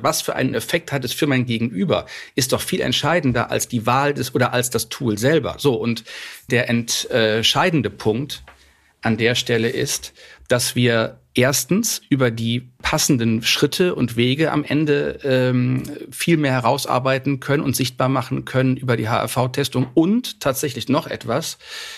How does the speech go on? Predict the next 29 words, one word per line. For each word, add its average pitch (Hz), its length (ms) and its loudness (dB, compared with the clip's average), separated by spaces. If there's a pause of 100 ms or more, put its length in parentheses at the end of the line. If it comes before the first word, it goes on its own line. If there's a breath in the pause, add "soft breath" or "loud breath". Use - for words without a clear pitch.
(100 loud breath)
äh, 123 140 0
du 120 60 2
hast 135 140 0
zwar 135 140 2
gerade 127 260 2
gesagt, 123 480 0 (320 loud breath)
vermutlich 127 420 2
können 135 240 2
wir 120 80 2
nicht 139 180 0
rausfinden, 131 720 0
was 156 360 0
gewesen 139 560 0
ist 135 200 0
oder 117 220 0
was 131 240 0
genau 123 560 2 (460 loud breath)
zu - 180 0
dem 120 180 4
jeweiligen 120 500 2
Zustand 123 380 0
führt. 147 160 0
Und 139 80 4
genau 127 280 4
da 127 260 2
sind 131 200 -4
wir 127 80 2
gerade 117 260 0
dran. 123 320 0